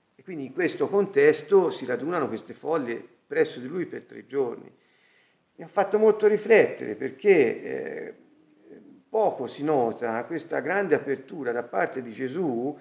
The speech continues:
ai gentili, ai non ebrei, dai quali noi veniamo, cioè, ehm, ehm,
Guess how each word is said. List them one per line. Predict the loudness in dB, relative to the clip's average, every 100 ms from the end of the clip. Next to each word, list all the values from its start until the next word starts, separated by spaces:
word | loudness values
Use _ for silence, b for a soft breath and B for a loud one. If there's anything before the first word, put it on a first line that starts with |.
| B B
ai | -2 0 0
gentili, | 0 -4 -6 -12 -12 -14 -18 b b b -8
ai | -6
non | -2 0
ebrei, | 0 4 6 4 0 -10 _ _ _ _ _ _ _ _ _
dai | -12 -4
quali | 2 4 4
noi | 2 0
veniamo, | 0 2 2 2 -4 -8 _ _ _ _
cioè, | -6 -2 -2 -4 -12 _ _ _ _ _
ehm, | -18 -18 -20 -20 _ _ _ _ -20
ehm, | -20 -20